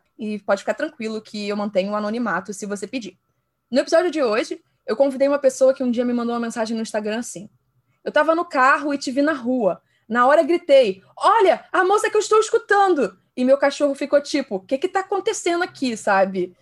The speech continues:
E quem escuta isso acha que eu cheguei ao nível alto da fama ao ser reconhecida na rua. Mas, na verdade, <laughs> é mais uma amiga mesmo. Então, bem-vinda, Juliana.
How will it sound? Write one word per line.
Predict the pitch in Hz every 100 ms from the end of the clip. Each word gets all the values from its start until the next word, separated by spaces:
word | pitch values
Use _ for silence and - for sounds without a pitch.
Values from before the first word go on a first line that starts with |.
| _ _ -
E |
quem | 240 330
escuta | 370 - 285 247
isso | 226 247 220
acha | 190 226
que | 240
eu | 233
cheguei | 233 214
ao | 220
nível | 226 233 233
alto | 208 254 208
da | 196
fama | _ 196 208 185
ao | 190
ser | -
reconhecida | 220 233 233 220 214 226
na |
rua. | 269 247 233 190 _ _
Mas, | 190 214
na | 254 254
verdade, | 254 208 214 220 208
<laughs> | 254
é |
mais | 269 233 247 220
uma | 269 262
amiga | 254 220 202 226
mesmo. | 214 185 190 190 214 196 453 494 -
Então, | 277 277 262 269
bem-vinda, | 233 311 302 226 208
Juliana. | 262 240 233 226 233 247